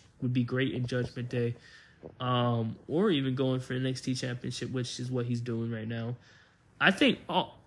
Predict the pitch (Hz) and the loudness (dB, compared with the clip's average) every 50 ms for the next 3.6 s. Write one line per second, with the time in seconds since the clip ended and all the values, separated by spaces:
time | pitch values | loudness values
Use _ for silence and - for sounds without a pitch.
0 | _ - - - 156 139 135 - - 180 202 - 320 294 220 - - 180 185 185 | _ -12 -4 0 0 0 2 4 6 6 6 6 4 2 2 2 2 4 4 6
1 | 170 175 185 - - 196 170 165 156 170 165 165 151 143 151 156 151 139 - - | 6 4 4 2 0 -2 -2 0 0 0 0 0 0 -2 -2 -2 -4 -4 -4 -2
2 | 156 135 120 120 127 131 139 131 - - 135 127 - 135 139 147 147 147 139 123 | -2 0 0 0 0 0 0 -2 -4 -8 -8 -4 -2 -2 -2 0 0 0 -2 -4
3 | 120 - 135 139 135 127 123 - 135 131 131 | -4 -4 -4 -4 -4 -4 -4 -4 -6 -6 -6